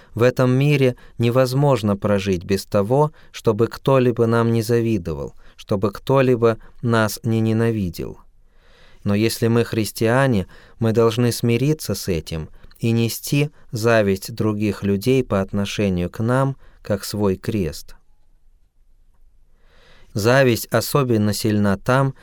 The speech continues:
где лицом к лицу сталкиваются в схватке божественное и дьявольское.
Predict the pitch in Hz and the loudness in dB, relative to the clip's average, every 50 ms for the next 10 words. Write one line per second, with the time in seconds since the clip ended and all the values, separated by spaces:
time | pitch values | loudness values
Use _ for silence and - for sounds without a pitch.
0 | - - - - 104 104 113 107 107 113 110 - - 123 117 113 - - 110 113 | -20 -18 -8 -8 -2 0 0 2 2 0 -2 0 0 0 0 0 0 0 0 0
1 | 110 - - 143 143 135 - - - 127 120 120 117 - - 110 101 104 104 98 | -2 -2 -2 -2 -2 -2 -4 -2 0 2 2 2 0 0 -2 0 2 2 0 0
2 | - - 98 - - - - 117 120 127 131 - - - 95 87 - - - - | 0 -4 -4 -4 -6 -4 0 2 2 2 2 0 -2 -4 -4 -4 -4 -6 -18 -20
3 | _ - - 95 104 101 98 107 117 120 117 - - 113 107 101 101 98 98 95 | _ -12 -4 -2 0 0 2 2 2 2 2 0 -4 -2 0 0 2 2 0 0
4 | 98 - 107 101 98 101 101 98 90 80 73 76 71 - - - - - - - | 0 -2 -4 -4 -2 -2 0 0 0 -2 -4 -6 -8 -10 -14 -16 -14 -14 -14 -14
5 | - | -16